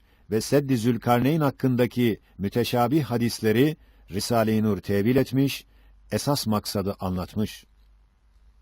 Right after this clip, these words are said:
İmam-ı Ali radıyallahu an, Şah-ı Geylani radıyallahu an, sekizinci, on sekizinci, yirmi sekizinci lemalarla ve sekizinci şua ile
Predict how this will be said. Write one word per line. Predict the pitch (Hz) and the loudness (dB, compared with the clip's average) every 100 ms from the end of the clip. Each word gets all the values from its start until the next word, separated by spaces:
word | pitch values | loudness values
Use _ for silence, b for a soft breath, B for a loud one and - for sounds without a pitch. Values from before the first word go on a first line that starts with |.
| _ _ - - - _ - | _ _ -20 -20 -20 _ 0
İmam-ı | 123 151 190 165 | 4 6 4 4
Ali | 151 170 | 4 4
radıyallahu | 147 131 123 123 143 123 | 4 4 4 4 4 4
an, | 104 123 127 _ _ | 2 0 -2 _ _
Şah-ı | - - 143 165 | -8 2 4 4
Geylani | 143 127 127 131 127 147 143 | 4 4 4 4 4 2 2
radıyallahu | 117 117 110 110 135 117 | 2 2 2 4 4 4
an, | 107 120 - _ | 2 -2 -8 _
sekizinci, | - 123 120 135 147 135 151 160 - - | -4 -2 -2 -2 -2 0 0 -2 -4 -2
on | 147 | 0
sekizinci, | 156 139 127 110 113 101 107 123 - _ - | 0 -2 0 -2 -2 -2 -2 -2 -6 _ -12
yirmi | 85 123 147 | -4 -2 -2
sekizinci | - 143 143 131 143 131 170 170 113 | 0 0 0 0 0 2 4 2 2
lemalarla | 113 123 127 127 147 139 95 78 _ - - | 0 2 2 4 4 4 0 -4 _ -20 -10
ve | 95 | -6
sekizinci | 101 123 120 131 143 147 147 | -2 -2 0 0 0 -2 -4
şua | - 117 135 | 0 4 4
ile | 151 151 151 | 4 0 -2